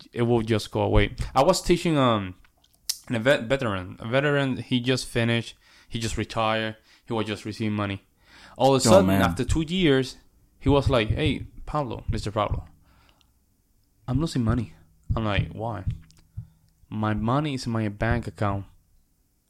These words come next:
Speaker 1: but it's not doing anything." "Okay, that's true. So what are you going to do?" "I'm going to invest it."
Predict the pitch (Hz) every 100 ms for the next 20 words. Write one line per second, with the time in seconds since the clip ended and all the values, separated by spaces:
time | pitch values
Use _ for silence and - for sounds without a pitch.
0 | _ - - 107 98 107 101 107 101 107
1 | 107 107 - - _ _ _ _ - -
2 | - _ - 143 - - 113 - 131 127
3 | - - _ _ _ _ _ _ _ _
4 | - 104 107 104 104 107 104 113 107 _
5 | _ _ _ - 110 110 104 104 101 -
6 | 110